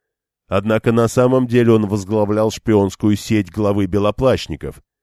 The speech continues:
После смерти Найла Балвер по одному ему ведомым причинам помог Маргейс, некогда королеве Андора,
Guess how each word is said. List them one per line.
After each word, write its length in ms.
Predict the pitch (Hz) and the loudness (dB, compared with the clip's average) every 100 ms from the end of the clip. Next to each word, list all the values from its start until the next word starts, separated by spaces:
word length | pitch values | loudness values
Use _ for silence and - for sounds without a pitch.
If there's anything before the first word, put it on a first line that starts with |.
| _ _ _ - | _ _ _ -4
После 340 | 92 80 95 | -4 -2 -6
смерти 460 | - 104 95 - 95 | -6 -4 -4 -4 -6
Найла 560 | 92 95 98 107 123 - _ _ _ | -2 0 0 -2 -4 -8 _ _ _
Балвер 560 | - 90 123 135 139 123 | -6 0 2 4 2 2
по 180 | 131 120 | 2 2
одному 380 | 113 120 120 | 2 2 4
ему 440 | 117 110 113 110 95 | 2 2 2 2 0
ведомым 600 | 87 110 101 101 101 95 | -2 -2 0 0 -2 -4
причинам 560 | 104 98 120 127 117 | -6 -4 -2 0 0
помог 440 | - 95 101 104 - | 0 -2 2 0 0
Маргейс, 640 | 98 101 98 139 143 - _ _ - | -2 -2 -2 -4 -4 -10 _ _ -10
некогда 520 | 87 85 - 80 80 | -6 -6 -6 -8 -8
королеве 460 | - 87 90 85 92 | -6 -4 -4 -2 -2
Андора, 480 | 98 82 69 60 | -2 -4 -4 -8